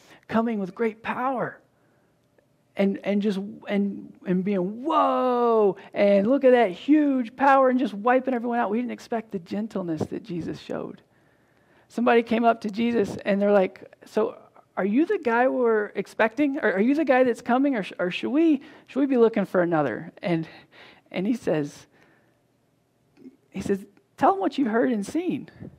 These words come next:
The blind, they see now. The lame, those who can't walk, they can walk now. The, those with leprosy, with diseases, cured.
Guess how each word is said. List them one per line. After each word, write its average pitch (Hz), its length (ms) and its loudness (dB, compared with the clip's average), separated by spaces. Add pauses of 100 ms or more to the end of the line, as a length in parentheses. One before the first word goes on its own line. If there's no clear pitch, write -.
(760)
The 202 180 2
blind, 214 760 0
they 202 160 4
see 294 300 2
now. 156 400 -2 (160)
The 208 160 6
lame, 247 400 4
those 233 180 2
who 247 80 0
can't 240 300 -4
walk, 277 340 0
they 240 160 0
can 311 180 -2
walk 277 360 -8
now. - 340 -12 (560)
The, 220 300 4 (1120)
those 240 200 4
with 214 100 0
leprosy, 262 500 2
with 262 160 0
diseases, 285 760 2 (400)
cured. 208 500 0